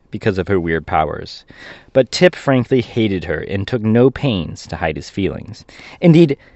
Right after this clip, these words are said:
sometimes he showed less respect for the old woman than he should have, considering she was his guardian. There were pumpkins in Mumbai's cornfields, lying golden red among the rows of green stalks.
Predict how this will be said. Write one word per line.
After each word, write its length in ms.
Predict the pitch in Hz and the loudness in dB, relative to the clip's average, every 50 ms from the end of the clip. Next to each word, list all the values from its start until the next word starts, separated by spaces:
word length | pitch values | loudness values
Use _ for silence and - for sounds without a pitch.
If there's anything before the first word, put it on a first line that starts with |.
| _ _ _ _ _ - | _ _ _ _ _ -18
sometimes 640 | - - - 175 180 190 180 185 175 170 165 - | -8 0 2 4 4 4 6 4 4 2 2 0
he 100 | - 151 | -4 -4
showed 260 | - - 156 147 131 | -2 2 2 2 4
less 300 | 113 113 127 147 - - | 6 6 6 6 4 2
respect 400 | - 113 - - - 98 82 - | -4 -8 -4 -2 -2 -2 -2 -2
for 180 | - - - 104 | -6 -8 -4 0
the 100 | 98 95 | 0 0
old 200 | 92 95 95 90 | 0 0 -2 -2
woman 320 | 87 87 87 87 87 87 | -2 -2 0 -2 -2 -2
than 100 | 90 92 | -2 -2
he 140 | 92 98 101 | -4 -4 -6
should 260 | - - - 143 110 | -2 2 2 2 2
have, 300 | 82 58 - - - - _ _ _ _ _ - - | 2 -2 -6 -10 -16 -20 _ _ _ _ _ -20 -8
considering 600 | - - 123 117 - - 120 110 101 92 85 82 | -2 0 0 0 2 0 0 0 0 0 -2 -2
she 180 | 78 - - 98 | -4 -4 -4 -4
was 160 | 87 78 - | -4 -4 -4
his 140 | - 85 80 | -6 -8 -6
guardian. 560 | - - 82 78 73 69 64 65 - - - _ _ _ _ _ _ _ _ _ _ _ _ _ _ _ _ _ _ _ _ _ _ _ _ - | -4 -2 -2 -2 -2 -6 -10 -12 -14 -16 -20 _ _ _ _ _ _ _ _ _ _ _ _ _ _ _ _ _ _ _ _ _ _ _ _ -4
There 240 | 123 120 143 160 165 | 2 6 6 8 8
were 200 | 151 147 156 147 | 8 8 6 6
pumpkins 760 | - - 127 117 107 - - 85 78 73 - - - - - - | 6 4 4 4 4 4 0 -4 -4 -4 -6 -10 -16 -20 -16 -10
in 140 | - 95 87 | -6 -4 -2
Mumbai's 580 | 85 82 82 85 80 85 80 78 78 78 78 - | 0 0 -2 0 0 0 2 2 2 0 -4 -6
cornfields, 800 | - - 90 85 80 - - 95 98 104 113 - - - - _ _ _ _ _ _ _ _ _ _ _ _ - | -8 -8 -6 -6 -6 -6 -4 -2 -2 -2 -2 -4 -8 -20 -20 _ _ _ _ _ _ _ _ _ _ _ _ 0
lying 340 | 113 123 143 143 139 123 | 2 2 4 4 2 2
golden 420 | 110 120 117 123 143 143 143 143 139 | 4 6 6 6 6 6 4 2 2
red 320 | 123 104 101 92 87 82 | 2 4 4 4 4 2
among 360 | 87 87 90 92 90 92 95 | 0 -2 -2 -2 -2 -2 -2
the 120 | 90 90 80 - _ _ _ | -4 -4 -6 -10 _ _ _
rows 460 | - 113 113 113 113 131 135 131 127 | -8 -2 2 2 2 2 0 -2 -6
of 200 | - - 98 87 | -6 -8 -8 -8
green 460 | 87 - 95 98 101 107 107 110 113 110 | -8 -8 -6 -4 -2 -2 -2 -4 -6 -8
stalks. 680 | - - - - - - - _ _ - - - - | -10 -10 -10 -10 -10 -10 -14 _ _ -20 -20 -20 -20